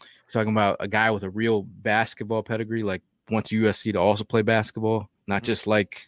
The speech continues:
Speaker 1: on some fringe, like, he had to choose, he chose football, and, uh, he got injured, but still led the, uh, nation in contested catches. Um, so, I mean, a-, again, watch, you know, we're, we're gonna go back and watch some of these guys.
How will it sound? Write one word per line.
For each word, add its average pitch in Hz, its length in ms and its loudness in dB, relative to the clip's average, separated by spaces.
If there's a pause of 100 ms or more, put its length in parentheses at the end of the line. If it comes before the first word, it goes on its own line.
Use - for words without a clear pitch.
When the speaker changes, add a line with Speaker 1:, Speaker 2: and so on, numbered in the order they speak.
Speaker 1:
on 101 140 -2
some 95 160 -8
fringe, 113 440 0 (140)
like, 110 160 -2
he 120 140 2
had 113 120 6
to 107 60 2
choose, 117 560 -2 (460)
he 123 60 -8
chose 123 280 4
football, 117 540 2
and, 113 300 -6 (580)
uh, 104 200 0
he 113 100 2
got 123 160 2
injured, 113 440 0
but 101 140 -8
still 110 380 -4 (160)
led 107 240 -4
the, 104 220 -2
uh, 95 180 -2 (240)
nation 107 360 -2
in 95 300 -6
contested 101 520 -2
catches. 110 500 -4 (600)
Um, 98 460 -8
so, - 140 -2
I 120 40 4
mean, 127 300 2 (160)
a-, - 40 2
again, 110 400 4
watch, 127 320 4
you - 320 -8
know, 127 80 2
we're, 139 200 6
we're 139 160 6
gonna 151 140 6
go 139 140 6
back 131 240 4
and 117 80 4
watch 120 160 4
some 113 120 -2
of 113 60 0
these 107 160 -2
guys. 107 300 0